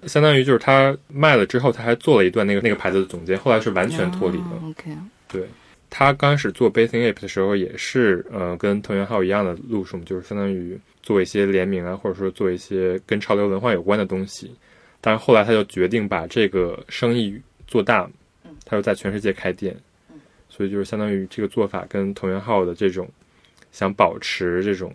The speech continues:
Speaker 1: 独立的做法，就是相当于是两条路，但是就相当于一味的扩张，就导致了 Bathing Ape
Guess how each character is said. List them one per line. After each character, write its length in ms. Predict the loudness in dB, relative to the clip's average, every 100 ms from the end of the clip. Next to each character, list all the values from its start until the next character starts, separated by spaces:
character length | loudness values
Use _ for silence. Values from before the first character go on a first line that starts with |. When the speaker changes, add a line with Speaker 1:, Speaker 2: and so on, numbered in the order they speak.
| -6
Speaker 1:
独 120 | -2
立 100 | 0
的 100 | 0
做 160 | -2 -4
法， 180 | -4 -8
就 140 | -8
是 100 | -10
相 180 | -8 -6
当 100 | -6
于 20 |
是 140 | -4 -4
两 100 | -4
条 180 | -4 -2
路， 240 | 2 0 -2 -16 _
但 160 | -4 -2
是 160 | -2
就 120 | -4 -6
相 140 | -4
当 160 | -4 -2
于 40 |
一 120 | -2
味 160 | 2 2
的 80 | 2
扩 240 | 0 0
张， 340 | 2 0 0
就 140 | -4 -4
导 180 | -4 -4
致 140 | -2
了 100 | -2
Bathing 320 | -2 -6 -6
Ape 240 | -6 -6